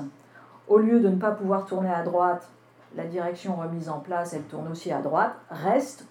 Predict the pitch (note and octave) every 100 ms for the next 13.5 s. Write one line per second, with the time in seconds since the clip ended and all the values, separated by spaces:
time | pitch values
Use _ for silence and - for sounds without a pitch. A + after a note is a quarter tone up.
0 | - _ - G#3+ A#3+ - - G3 G#3+ D3+
1 | D3 D3+ C#3+ C#3+ F3+ G#3+ A#3+ - D#3 D3
2 | D3+ F#3 F3+ E3+ E3+ - - - - -
3 | _ - - _ _ - E3 - - -
4 | - - F3+ D3+ D3+ E3 - - - -
5 | C#3+ G3+ A3 - - - - - - -
6 | C#3 D3+ E3+ F3+ F3+ D#3+ D3+ C#3+ C#3+ C#3
7 | - - G#3 G#3+ - C#3+ D#3+ G#3 E3 D#3
8 | D#3 E3 F3+ F3 D3+ D3 C#3+ C#3 - C#3
9 | - G3 A3 - E3 F3+ - F3 F#3+ -
10 | F3 F#3 D#3+ F#3 F3+ F3 D#3 - - -
11 | - _ E3+ D#3 A3+ B3+ D#3 - - -
12 | - - - - D#3+ F3+ - F#3+ - -
13 | - G3+ G#3 F#3+ F#3+